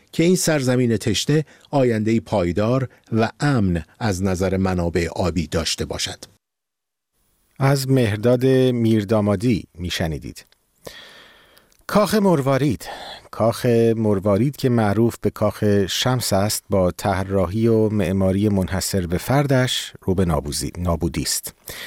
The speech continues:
Speaker 2: یک عضو شورای شهر کرج پس از بازدید از این کاخ گفته است که کاخ مروارید در حال فرو ریختن است. روند نابودی این کاخ اما از همان زمان روی کار آمدن حکومت جمهوری اسلامی شروع شد. از مجاهدین خلق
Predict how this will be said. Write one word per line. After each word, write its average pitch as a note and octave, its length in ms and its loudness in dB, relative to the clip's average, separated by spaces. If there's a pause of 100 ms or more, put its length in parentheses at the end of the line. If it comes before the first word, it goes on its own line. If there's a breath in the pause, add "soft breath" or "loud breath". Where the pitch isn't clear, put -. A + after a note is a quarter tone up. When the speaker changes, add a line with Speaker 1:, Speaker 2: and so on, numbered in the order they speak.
(220 loud breath)
Speaker 2:
یک D#3+ 160 2
عضو C#3+ 340 2
شورای A2+ 360 2
شهر A2+ 320 0
کرج A#2 640 2
پس A#2 240 0
از G#2+ 220 0
بازدید G#2 480 0
از E2+ 220 -2
این F#2 180 -8
کاخ A2+ 360 0
گفته G2+ 280 -2
است C#3 220 0
که C3+ 180 2
کاخ - 300 -4
مروارید F2+ 720 0 (120)
در E2 180 0
حال G2 240 0
فرو G2 300 0
ریختن F2 440 -2
است. - 300 -8 (720 loud breath)
روند F3+ 380 2
نابودی B2 480 2
این A2 140 2
کاخ C3+ 300 0
اما B2+ 300 2
از G2+ 160 0
همان A#2+ 380 0
زمان G#2+ 500 2
روی A2 360 2
کار F#2 240 0
آمدن F#2+ 480 2
حکومت F#2 500 -4
جمهوری F2+ 500 0
اسلامی G#2 360 0
شروع B1 260 -4
شد. - 220 -8
از G#2+ 240 0 (440 loud breath)
مجاهدین F#2+ 640 2
خلق B2+ 540 0